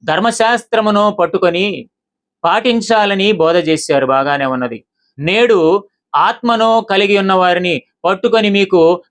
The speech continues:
ఆత్మ ఉందా లేదా?" అని ప్రశ్నించేవారు కొందరు. పౌలైతే, "అక్షరమునకే కాదు, ఆత్మకే పరిచారకులము" అని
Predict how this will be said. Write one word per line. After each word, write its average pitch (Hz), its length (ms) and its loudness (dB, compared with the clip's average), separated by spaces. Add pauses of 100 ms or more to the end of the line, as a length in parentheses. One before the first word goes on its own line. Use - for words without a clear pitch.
(100)
ఆత్మ 220 340 0
ఉందా 196 440 2
లేదా?" 190 420 0
అని 175 340 -2
ప్రశ్నించేవారు 156 920 0
కొందరు. 127 720 -4 (180)
పౌలైతే, 175 800 0 (400)
"అక్షరమునకే 220 800 0
కాదు, 170 640 0 (280)
ఆత్మకే 220 600 0
పరిచారకులము" 202 1200 0 (120)
అని 185 480 -2